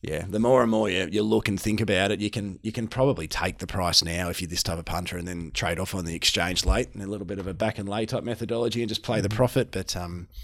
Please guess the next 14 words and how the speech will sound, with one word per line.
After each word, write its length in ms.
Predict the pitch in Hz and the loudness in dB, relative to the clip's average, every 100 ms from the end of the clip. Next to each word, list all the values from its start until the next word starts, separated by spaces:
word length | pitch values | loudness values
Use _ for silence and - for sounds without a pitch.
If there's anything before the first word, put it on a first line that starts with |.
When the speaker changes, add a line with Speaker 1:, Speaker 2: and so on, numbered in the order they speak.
| - - - - _ | -12 -14 -18 -20 _
Speaker 1:
yeah, 220 | - - | -8 -2
Jono 340 | - 85 85 80 | 0 0 -2 -4
should 200 | - 82 | -4 -4
be, 220 | 87 85 | -6 -4
uh, 140 | 85 82 | -4 0
pretty 240 | - 175 165 | 6 8 10
hard 220 | 170 160 | 8 6
to 80 | 156 | 8
beat, 200 | 170 208 | 10 12
I 60 | 196 | 10
suspect, 600 | 165 - 143 - - - | 8 8 6 4 -2 0
B 120 | 127 139 | 4 8
J. 220 | 196 285 - - - - - - | 8 6 0 -14 -18 -2 2 2
Speaker 2:
Jono 680 | 135 165 120 117 113 104 | 4 4 6 6 6 4